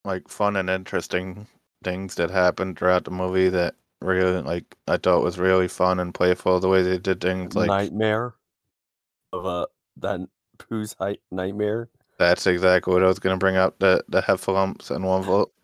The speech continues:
Speaker 1: Wuzzle's dream, which was
Speaker 2: Yeah.
Speaker 1: basically just pink elephants on parade with
Speaker 2: But
Speaker 1: Wuzzles and
Speaker 2: even
Speaker 1: Hef-,
Speaker 2: more
Speaker 1: Heffalumps.
Speaker 2: trippy.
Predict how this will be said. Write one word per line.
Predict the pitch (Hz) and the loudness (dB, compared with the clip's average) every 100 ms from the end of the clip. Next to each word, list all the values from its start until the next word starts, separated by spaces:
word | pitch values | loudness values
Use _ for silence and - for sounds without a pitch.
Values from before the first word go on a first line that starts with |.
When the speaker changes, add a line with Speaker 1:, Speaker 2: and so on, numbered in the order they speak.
| _ | _
Speaker 1:
Wuzzle's | 98 101 101 98 98 | -2 0 2 2 0
dream, | - 98 98 98 104 - _ _ - - _ | -2 0 0 -2 -6 -10 _ _ -20 -20 _
which | 101 101 | 0 2
was | 95 92 | 2 2
Speaker 2:
Yeah. | 98 | 4
Speaker 1:
basically | 95 - 104 95 | 4 2 2 2
just | 98 - | 2 -2
pink | - 101 | -2 -2
elephants | 71 95 95 101 90 | 2 2 2 -2 0
on | 98 92 | 0 0
parade | - 95 95 98 98 101 - _ _ - | 2 4 4 4 0 -6 -20 _ _ -8
with | 92 - - _ _ _ _ _ - 101 | -6 -8 -20 _ _ _ _ _ -8 0
Speaker 2:
But | 113 127 | 2 2
Speaker 1:
Wuzzles | 95 | 2
and | 143 | 2
Speaker 2:
even | 156 147 | 4 2
Speaker 1:
Hef-, | 98 | 2
Speaker 2:
more | 120 120 117 113 | 2 4 4 2
Speaker 1:
Heffalumps. | 104 101 | -4 -4
Speaker 2:
trippy. | 113 95 69 64 78 | -4 -4 -8 -10 -12